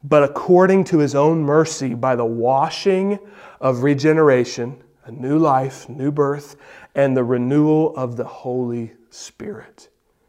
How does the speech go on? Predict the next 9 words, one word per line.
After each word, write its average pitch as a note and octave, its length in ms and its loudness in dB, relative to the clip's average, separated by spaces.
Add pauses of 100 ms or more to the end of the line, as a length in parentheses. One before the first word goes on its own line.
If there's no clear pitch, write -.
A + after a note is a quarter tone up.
(1500)
And A#2 160 -8
when A3+ 120 -6
we B2+ 100 -4
are A#2+ 180 -2
regenerated, E3+ 960 4
when C3 160 -4
we B2+ 120 0
are B2 100 0
saved, D#3+ 840 2